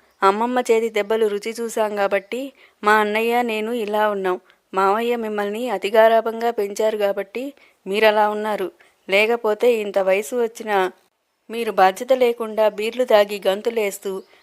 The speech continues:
ఆకతాయిల్లా ఎందుకు తయారవుతారు? నిప్పుల్లో కాల్చి సుత్తితో కొడితే గాని బంగారమైన నగ అవ్వదు. పెద్దల చేతిలో దెబ్బలు తింటేనే పిల్లల పద్ధతిగా పెరుగుతారు. చంపావు పో,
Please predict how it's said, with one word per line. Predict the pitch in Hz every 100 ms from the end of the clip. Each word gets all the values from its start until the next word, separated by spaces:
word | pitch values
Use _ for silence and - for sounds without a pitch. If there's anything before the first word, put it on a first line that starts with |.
| _
ఆకతాయిల్లా | 190 202 240 247 240 226 220 226
ఎందుకు | 202 208 233
తయారవుతారు? | 226 226 220 214 214 208 196 220 _ _ _ _ _
నిప్పుల్లో | 196 190 247 247 247
కాల్చి | 240 214 214 240
సుత్తితో | 233 214 240 240
కొడితే | 233 208 220 220
గాని | 220 202 214 254
బంగారమైన | 190 196 214 226 220 220 220
నగ | 226 196 202
అవ్వదు. | 214 190 180 - _ _ _ _ _
పెద్దల | 196 196 226
చేతిలో | 226 226 226 226
దెబ్బలు | 214 202 214
తింటేనే | 220 208 208 202 214
పిల్లల | 254 202 214 226
పద్ధతిగా | 220 208 208 202 214
పెరుగుతారు. | 226 196 196 180 175 175 - _ _ _ _
చంపావు | - 202 208 226 214
పో, | 214 196